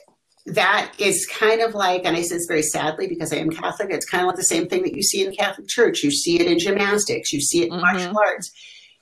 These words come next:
Speaker 1: Anytime you have someone who is put up at another level, that there is that potential for abuse. So
Speaker 2: Right.
Speaker 1: I would say
Speaker 2: Right.
Speaker 1: too, if you feel like your instructor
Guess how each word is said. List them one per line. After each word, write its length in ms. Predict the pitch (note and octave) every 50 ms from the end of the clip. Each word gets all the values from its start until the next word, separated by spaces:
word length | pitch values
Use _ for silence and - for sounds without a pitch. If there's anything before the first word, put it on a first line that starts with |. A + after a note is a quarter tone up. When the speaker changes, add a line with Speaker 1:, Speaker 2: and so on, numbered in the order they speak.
| _ -
Speaker 1:
Anytime 680 | - A#3+ B3+ C#4+ D4+ D4 - - - A3+ A#3 A#3 A3 A3
you 160 | G#3 G#3 G#3 G#3+
have 340 | G#3+ G#3 G#3 G3 F#3+ F#3 F3+
someone 680 | - - - - G3+ F#3+ F#3 F#3+ F#3+ F#3+ F#3 F#3 F3+ F3+
who 200 | E3+ F#3 F3+ E3+
is 340 | E3+ D#3+ D3+ D3+ - - - -
put 140 | - G#3 E3+
up 180 | F3+ F3+ F3+ - -
at 100 | E3+ D#3
another 480 | D#3 D3+ D#3 D#3+ E3 E3+ E3+ D#3 C#3+ A#2+
level, 540 | C#3+ C#3 C#3+ D3+ - G#3 A#3 A#3+ C#4+ E4 E4 _ _ _ _ _ _ _ _ _ _ _ _ _ _ _ _ - -
that 300 | E3 C#3+ F#3 E3+ - D#3+
there 200 | E3 F#3+ F#3+ F3+
is 320 | - - F#3+ G3+ G3+ G3 -
that 220 | G3 F3 - -
potential 460 | - - - - D#3+ D#3+ D#3+ - D#3
for 180 | - - D3+ C#3
abuse. 640 | C3+ C3 D3 C#3 - - - - - - - - - _ _ -
So 280 | - - - F3 E3
Speaker 2:
Right. 460 | D#3+ - D3+ D3+ D3+ D3+ C#3+ C#3+ C#3 - _ _ _ _ _ _ _ _ _ -
Speaker 1:
I 260 | - E3 D#3 F3+ F#3+
would 200 | F#3 G3+ G3 -
say 80 | - D#3+
Speaker 2:
Right. 260 | D3 D#3 E3 E3 - -
Speaker 1:
too, 520 | B3 A#3 A3 G3 F3+ F3 E3+ E3 D#3 C#3+ -
if 360 | - A3+ A#3+ B3 B3+ - -
you 160 | B3 B3+ B3 A#3
feel 800 | - - - B3 A#3+ A#3+ A3 G3+ E3+ D3+ D3+ C#3+ C#3 - - -
like 280 | E3+ E3+ D#3 D#3+ E3 -
your 140 | G3 F#3+
instructor 1000 | F#3 E3+ E3 - - - E3+ E3+ F3 F3 - - F#3 F3 E3 D#3+ D#3 D3+ D3+ F3